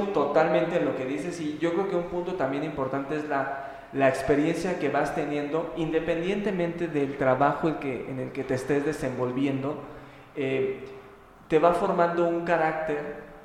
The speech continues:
te va formando una facilidad incluso para hablar,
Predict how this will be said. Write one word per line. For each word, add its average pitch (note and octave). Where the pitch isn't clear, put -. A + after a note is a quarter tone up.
te C#3
va C3+
formando D#3
una D3
facilidad C#3
incluso D3
para A#2
hablar, -